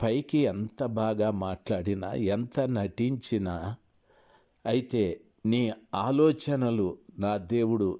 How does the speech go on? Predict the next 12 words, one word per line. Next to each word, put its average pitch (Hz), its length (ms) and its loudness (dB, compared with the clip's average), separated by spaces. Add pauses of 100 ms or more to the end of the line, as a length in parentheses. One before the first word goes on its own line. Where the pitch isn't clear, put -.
(160)
ఎప్పుడో 110 800 2
ఎరిగి 110 540 2
ఉన్నాడు. 95 540 -2 (280)
దయచేసి 104 640 -2
మర్చిపోవద్దు. 95 1000 -4 (1080)
నువ్వు 123 160 6
ఎవరికి 123 760 2
కీడు 120 300 4 (180)
చేయాలనుకుంటున్నావో, 101 1500 2
ఎవరికి 107 540 0
మోసం 110 600 0 (100)
చేయాలనుకుంటున్నావో, 98 1500 -2